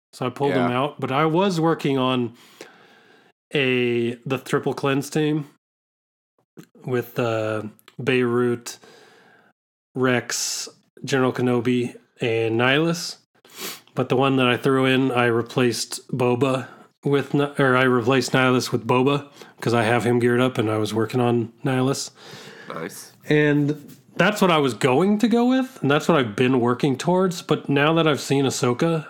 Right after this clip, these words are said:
Speaker 1: I actually really want to gear her and not Nihilus.
Speaker 2: I, I will
Speaker 1: So
Speaker 2: say the team you're talking about, the, uh,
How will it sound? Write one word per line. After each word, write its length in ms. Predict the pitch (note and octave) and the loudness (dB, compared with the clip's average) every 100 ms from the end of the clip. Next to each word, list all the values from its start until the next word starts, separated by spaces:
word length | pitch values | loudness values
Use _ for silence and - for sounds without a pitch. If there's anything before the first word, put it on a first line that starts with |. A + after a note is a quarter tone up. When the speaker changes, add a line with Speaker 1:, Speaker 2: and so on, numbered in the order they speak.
| - | -8
Speaker 1:
I 300 | B2+ A#2+ A#2+ | -2 -2 -2
actually 460 | B2 A#2+ - C3 A#2+ | -2 -4 -4 -4 -2
really 280 | A2 A#2 A2+ | -2 -2 0
want 420 | A2 G#2+ G#2+ - - _ _ _ _ _ _ _ | -2 -4 -6 -12 -20 _ _ _ _ _ _ _
to 100 | B2+ | -2
gear 240 | A#2 A2+ | 0 0
her 400 | G2 A#2 C3+ - _ _ _ _ | 0 0 0 -2 _ _ _ _
and 180 | - B2 | -4 0
not 220 | B2 B2 | 0 0
Nihilus. 420 | C3+ C3+ D3 D3 - _ _ _ _ | 0 0 0 -4 -12 _ _ _ _
Speaker 2:
I, 160 | C3+ - | -2 0
I 80 | C3+ | 0
will 220 | C#3+ A2 | 2 0
Speaker 1:
So 40 | G#2 | -2
Speaker 2:
say 460 | G2 C3+ B2 B2 - A#2+ | -2 0 0 -2 -6 -8
the 60 | C3 | -8
team 320 | - D#3 D3 | -6 -6 -4
you're 80 | A#2 | -4
talking 420 | G#2+ A2 A2 A2+ | -2 -4 -4 -8
about, 380 | A2+ A#2 A#2 - | -4 -2 -2 -4
the, 240 | G2 F#2 | -6 -4
uh, 320 | F2 D#2+ D2+ | -4 -6 -8